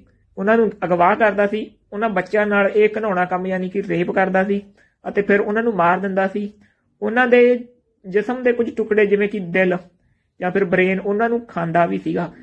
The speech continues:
ਅਤੇ ਬਾਕੀ ਦੇ ਬਾਡੀ ਪਾਰਟਸ ਨੂੰ ਇਸੇ ਤਰ੍ਹਾਂ ਡਰੰਮਾਂ ਦੇ ਵਿੱਚ ਜਾਂ ਲਿਫਾਫਿਆਂ ਦੇ ਵਿੱਚ ਪਾ ਕੇ ਜਗ੍ਹਾ ਜਗ੍ਹਾ ਛੁਪਾ ਦਿੰਦਾ ਸੀ ਅਤੇ ਗੱਲ ਕਦੇ ਬਾਹਰ ਹੀ ਨਹੀਂ ਸੀ ਆਉਂਦੀ। ਦੋ ਹਜ਼ਾਰ ਛੇ ਦੇ ਵਿੱਚ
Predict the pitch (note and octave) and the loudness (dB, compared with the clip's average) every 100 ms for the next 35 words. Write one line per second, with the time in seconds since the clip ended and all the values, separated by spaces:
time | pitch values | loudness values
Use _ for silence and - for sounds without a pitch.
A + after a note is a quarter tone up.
0 | - _ F#3+ G#3 G3 G3 A3+ A3+ G3+ G3 | -20 _ -4 0 0 0 2 4 4 0
1 | G#3 F#3+ F#3 F#3 G3 G3 F#3 G#3 G3 F3+ | 0 2 2 -2 -6 -6 -4 -4 -2 -4
2 | F#3+ - _ _ _ E3+ F#3 F#3+ G3 F#3+ | -6 -10 _ _ _ -4 -2 0 2 2
3 | F#3+ F3+ F3 F#3 F3+ F3+ F3 F#3 F3+ F3+ | 2 0 -2 -2 -2 0 0 0 0 -2
4 | F#3 F3+ E3+ E3+ G3 F3+ G3 F#3+ G3 - | -2 0 0 0 -2 0 0 0 -2 -2
5 | - E3 D#3+ E3 F3 G3 - _ _ F#3 | -4 -4 -2 -4 -4 -6 -10 _ _ -4
6 | F3+ G#3 F#3 F#3+ G3+ G3 G3+ G3+ E3+ E3+ | 0 2 4 2 0 0 0 0 0 0
7 | G3 G#3+ G3 G3 F3 F#3+ G3+ F3 D3 C#3+ | 0 0 -2 -4 -4 -6 -6 -6 -8 -12
8 | - _ _ _ - F3+ A#3+ C4+ C4 A3 | -16 _ _ _ 0 6 8 8 2 2
9 | A3 A#3+ B3+ A#3 A3+ A3+ | 4 6 4 2 0 -2